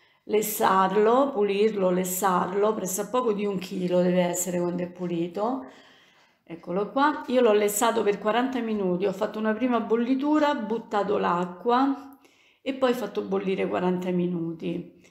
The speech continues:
E poi l'ho tagliato a pezzettini piccolissimi, avete visto. Qui sto preparando i pomodorini, pressappoco sono una decina di pomodorini,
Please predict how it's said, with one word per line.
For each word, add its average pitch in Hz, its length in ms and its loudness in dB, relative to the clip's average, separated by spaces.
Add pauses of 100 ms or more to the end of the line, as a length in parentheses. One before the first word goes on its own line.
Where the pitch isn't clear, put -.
(280)
E 269 100 -14
poi 233 160 2
l'ho 190 120 2
tagliato 190 360 0
a - 20 -4
pezzettini 190 580 -6
piccolissimi, 175 720 -4
avete 175 220 -4
visto. 165 640 -10 (360)
Qui 349 100 4
sto 247 200 2
preparando 208 840 2
i 190 120 0
pomodorini, 214 800 0
pressappoco 196 540 -2
sono 180 400 0
una 175 160 2
decina 180 400 -2
di 180 100 0
pomodorini, 240 960 2